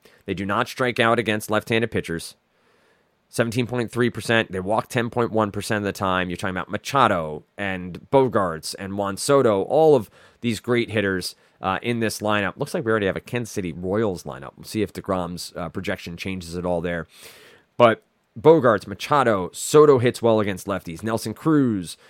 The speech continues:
Um, so while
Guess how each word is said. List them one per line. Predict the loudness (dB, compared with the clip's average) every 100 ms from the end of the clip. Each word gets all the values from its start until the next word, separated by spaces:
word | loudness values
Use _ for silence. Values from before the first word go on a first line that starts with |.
| _ _
Um, | -2 0 -2 -4 -10 _ _
so | 2 4 6 2 _ _ _ _ _ _ _
while | 0 2 6 6 4